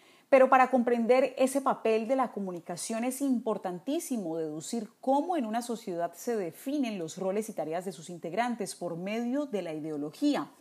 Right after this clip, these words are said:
Pues según el texto de Jorge Lazo Cividanes, La ideología de las representaciones sociales al poder simbólico, la ideología se conforma de tres funciones:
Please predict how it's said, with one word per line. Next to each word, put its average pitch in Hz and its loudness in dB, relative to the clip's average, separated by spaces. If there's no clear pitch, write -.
Pues 277 6
según 254 4
el 262 0
texto 233 0
de 190 0
Jorge 190 -4
Lazo 202 0
Cividanes, 233 -2
La 180 -2
ideología 165 -4
de 185 -2
las 165 -6
representaciones 165 -8
sociales 190 -4
al 180 -2
poder 190 -2
simbólico, 202 -2
la 220 2
ideología 196 0
se 226 -2
conforma 240 0
de 214 -4
tres - -6
funciones: 262 -4